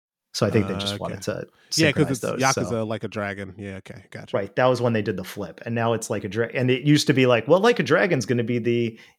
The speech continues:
Speaker 1: Ichiban games, and they'll be turn-based, and then Yakuza will be the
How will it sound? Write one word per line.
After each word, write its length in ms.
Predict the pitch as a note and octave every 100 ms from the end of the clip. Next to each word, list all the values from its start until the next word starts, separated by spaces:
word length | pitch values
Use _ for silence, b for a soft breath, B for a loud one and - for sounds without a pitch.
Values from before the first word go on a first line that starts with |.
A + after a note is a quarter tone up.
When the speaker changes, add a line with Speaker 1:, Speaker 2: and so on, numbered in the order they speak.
| _
Speaker 1:
Ichiban 460 | A#3 - C3 A#2+ G#2+
games, 300 | A2 G2+ F#2
and 100 | G#2+
they'll 60 | A#2+
be 80 | C3+
turn-based, 560 | F#3+ F#3+ C3 F2+ -
and 80 | A2+
then 120 | G#2
Yakuza 460 | G2 G#2 - G#2+ A#2
will 100 | A#2+
be 260 | A#2 B2 B2
the 380 | A#2+ B2 B2+